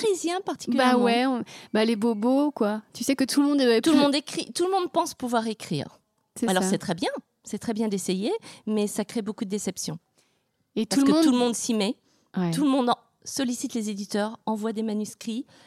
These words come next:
Speaker 1: et il y en a tellement peu qui sont retenus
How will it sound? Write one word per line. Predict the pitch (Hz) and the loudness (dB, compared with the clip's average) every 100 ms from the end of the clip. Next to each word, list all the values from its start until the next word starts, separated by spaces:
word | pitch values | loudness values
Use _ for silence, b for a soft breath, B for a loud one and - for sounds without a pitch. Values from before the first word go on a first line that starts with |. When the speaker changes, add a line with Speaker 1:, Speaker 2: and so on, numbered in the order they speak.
| b | b
Speaker 1:
et | 190 | -6
il | |
y | 180 | -4
en | 180 | -2
a | 185 _ | -6 _
tellement | - 226 202 175 | -6 -4 -2 -6
peu | - 170 - _ | -8 -14 -16 _
qui | 180 | -8
sont | - | -6
retenus | 185 190 - 196 202 | -4 -4 -6 -4 -6